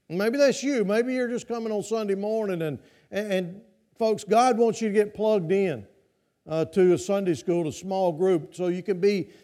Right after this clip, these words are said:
encouraged by one another, so you can encourage one another in your walk with Christ, so you can be accountable to each other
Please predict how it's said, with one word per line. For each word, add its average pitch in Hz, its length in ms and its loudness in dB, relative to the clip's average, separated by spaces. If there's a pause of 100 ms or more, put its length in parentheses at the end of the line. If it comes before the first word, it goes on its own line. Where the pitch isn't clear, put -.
(140)
encouraged 202 960 0
by 165 120 0
one 180 260 0
another, 185 360 2
so 190 140 0
you 185 120 2
can 185 140 2
encourage 202 480 0
one 196 160 0
another 190 340 0
in 175 60 -2
your 170 140 -2
walk 185 420 -2 (260)
with 180 240 -2
Christ, 190 440 -2
so 196 80 0
you 185 100 0
can 170 140 -4
be 196 80 6
accountable 190 600 -2
to 185 120 -6
each 170 260 -4
other 165 360 -4